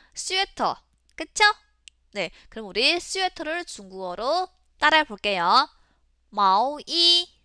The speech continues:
毛衣. 네, 毛衣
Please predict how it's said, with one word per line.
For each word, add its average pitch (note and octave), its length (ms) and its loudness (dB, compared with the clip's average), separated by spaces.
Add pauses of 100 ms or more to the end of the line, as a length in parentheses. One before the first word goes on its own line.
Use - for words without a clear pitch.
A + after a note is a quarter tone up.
(2250)
毛衣. C#4 1000 0 (1600)
네, A#3 360 2
毛衣 C4 680 0